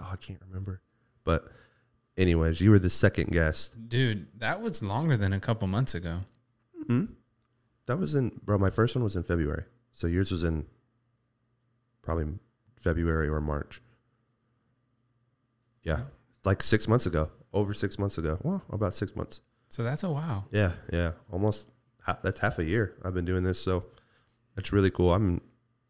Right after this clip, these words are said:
Speaker 1: it's weird to look back,
Speaker 2: Yeah.
Speaker 1: but it's really funny 'cause there's only been, minus a couple of weeks missed,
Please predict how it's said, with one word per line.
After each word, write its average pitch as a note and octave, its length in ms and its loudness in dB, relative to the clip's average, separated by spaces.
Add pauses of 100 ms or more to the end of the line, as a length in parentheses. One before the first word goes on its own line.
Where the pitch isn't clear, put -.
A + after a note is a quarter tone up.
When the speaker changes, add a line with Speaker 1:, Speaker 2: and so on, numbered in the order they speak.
(540)
Speaker 1:
it's - 200 -6
weird G2+ 260 6
to F#2+ 120 4 (160)
look G#2 240 0
back, F#2+ 360 2 (420)
Speaker 2:
Yeah. F2+ 100 4
Speaker 1:
but E2 140 -2 (920)
it's - 220 -2
really A#2 180 6
funny F#2+ 260 0
'cause F2+ 160 0
there's F2 160 -4
only F2+ 240 0 (200)
been, E2+ 400 -6 (1000)
minus F2 280 -2
a - 60 -2
couple E2+ 240 2
of D#2+ 60 4
weeks E2 260 0
missed, E2+ 380 0